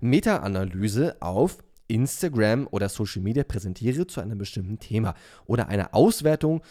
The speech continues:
oder dergleichen. Zum Beispiel zum Thema Zucker oder zum Beispiel zum Thema Süßstoff. Ne, das ist das Thema, wo, was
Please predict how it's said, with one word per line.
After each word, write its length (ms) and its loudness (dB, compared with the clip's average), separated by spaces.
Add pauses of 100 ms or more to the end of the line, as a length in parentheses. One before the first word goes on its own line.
(240)
oder 360 2
dergleichen. 920 -4
Zum 160 -6
Beispiel 340 -6
zum 320 -8
Thema 380 -10 (240)
Zucker 520 -4 (120)
oder 180 0
zum 160 -12
Beispiel 240 -10
zum 80 -8
Thema 220 -2 (240)
Süßstoff. 600 0
Ne, 180 -2
das 100 -6
ist 160 -12
das 100 -10
Thema, 300 -2 (680)
wo, 240 -4
was 220 -6